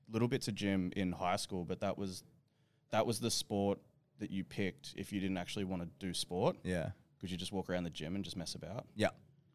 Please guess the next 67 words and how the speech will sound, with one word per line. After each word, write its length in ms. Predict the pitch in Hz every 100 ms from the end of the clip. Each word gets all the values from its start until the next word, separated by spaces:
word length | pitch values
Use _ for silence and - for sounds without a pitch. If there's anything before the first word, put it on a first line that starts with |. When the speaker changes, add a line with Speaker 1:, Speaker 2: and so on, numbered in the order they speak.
| _ _ _ _
Speaker 2:
Those 200 | - 95
who 80 | -
can't 260 | 82 92 -
teach, 280 | 98 - -
teach 280 | - - -
gym. 240 | 76 85 - _
Speaker 1:
Yeah. 180 | - 110
It's 80 | 87 - -
Speaker 2:
Those 140 | 95
Speaker 1:
like, 80 | 104
Speaker 2:
who 40 | 101
Speaker 1:
you 60 | 117
can 100 | 107
Speaker 2:
can't 140 | 131
Speaker 1:
go 0 |
Speaker 2:
do, 60 | 117
Speaker 1:
do 40 | 123
Speaker 2:
tho-, 100 | 120
Speaker 1:
soc- 120 | 117
Speaker 2:
those 120 | 131
who 100 | 135
can't 360 | 104 117 101 -
sport, 360 | - 101 92 - -
do 120 | 98
gym. 300 | 85 95 107 -
<laughs> 80 | -
Speaker 1:
Yeah. 480 | 233 127 170 - -
It's 160 | 131
like, 80 | -
you 60 | 123
can 80 | 143
go 100 | 156
do 140 | 147
soccer 380 | - 117 123 135
or 160 | 117 104
you 120 | 107
can 160 | 104 -
Speaker 2:
Yeah. 60 | 104
Speaker 1:
do 60 |
this. 340 | 98 113 117 -
And 80 |
I'm 60 | 98
like, 100 | 95 - - _ _ _ _ _ -
"I 60 | 101
actually 240 | - 135
have 120 | 113
to 80 | -
run 540 | 90 95 98 82 87 104 _
Speaker 2:
Yeah. 280 | - 92 87
Speaker 1:
and 260 | 107 101 95
someone's 280 | - 98 90
gonna 140 | 92
watch 280 | 87 98 -
me 100 | 92
do 220 | 87 92
it." 60 | 69
Whereas 240 | 90 87
the 80 | 98
gym, 380 | 80 107 98 87
you 80 | 85
can 160 | 98
kinda 260 | 92 92 85
just 220 | - -
do 100 | -
whatever. 240 | 87 87 101
Speaker 2:
Yeah. 120 | 90 - - - - -
Speaker 1:
Um, 600 | 98 92 90 87 85 85